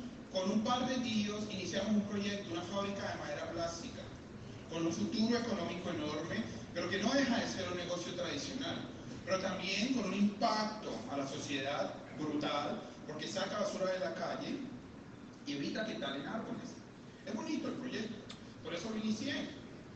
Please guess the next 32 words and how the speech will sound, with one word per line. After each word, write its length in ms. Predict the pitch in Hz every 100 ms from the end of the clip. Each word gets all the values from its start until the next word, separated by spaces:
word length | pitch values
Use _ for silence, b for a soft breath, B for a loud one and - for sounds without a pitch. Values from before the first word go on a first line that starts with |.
| - - - - - B B
En 140 | - -
todo 140 | 330 381
ese 160 | 320
proceso, 760 | 285 262 254 240 233 269 269 - -
a 100 | 196
mí 80 | 240
me 160 | 277 269
cogen 280 | 262 262
los 160 | 254 214
treinta 360 | 226 208 208 208
y 100 | 302
un 120 | 302
años 240 | 240 247
de 100 | 208
vida, 360 | 254 311 302 - - - -
casado 540 | 208 - 269 285 294
con 180 | 240 220
Diana 460 | 247 320 294 277
María 380 | 247 226 247 285
Arango, 600 | 285 311 339 320 - - - - - -
a 100 | 190
la 100 | 208
que 120 | 220 202
conozco 360 | 202 220 -
hace 140 | 233 233
trece 480 | 240 240 254 262
años, 380 | 269 294 302 - -
y 20 |
le 100 | - -
pido 240 | 208 214
un 60 | 220
aplauso. 600 | 214 269 285 277 -